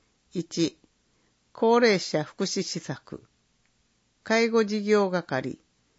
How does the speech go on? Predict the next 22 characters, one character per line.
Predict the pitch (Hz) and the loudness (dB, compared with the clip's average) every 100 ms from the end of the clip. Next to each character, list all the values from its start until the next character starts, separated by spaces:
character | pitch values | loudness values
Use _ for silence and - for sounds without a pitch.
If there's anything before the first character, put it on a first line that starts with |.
| _ - | _ -2
二 | 196 226 226 | 4 4 4
六 | 208 - 139 - | 0 -4 -8 -8
三 | - 185 220 214 | -4 0 0 -2
九 | - 196 | -2 0
三 | 151 - 147 139 | 0 -2 -2 -4
九。 | - 139 - - _ _ _ _ _ | -4 -4 -4 -10 _ _ _ _ _
二 | 190 214 233 | 0 2 2
六 | 214 - 143 - | -2 -4 -8 -8
三 | - 190 214 | -2 0 0
九 | - 190 160 | -2 0 2
五 | 143 156 147 143 | 2 0 2 0
零。 | 135 110 - _ _ _ _ _ | -2 -4 -12 _ _ _ _ _
一。 | 160 - 160 156 - _ _ _ _ | -8 -6 -4 -4 -6 _ _ _ _
介 | 196 214 208 | 0 0 2
護 | 196 | -2
保 | 185 170 | -2 -4
険。 | 143 - - _ _ _ _ _ _ _ _ _ 202 | -6 -6 -10 _ _ _ _ _ _ _ _ _ 0
認 | 233 233 | 0 0
定 | - 214 214 | 2 2 2
調 | - 202 196 | 0 -4 -2
査 | 190 | -4
係、 | 175 156 143 - | -4 -4 -4 -6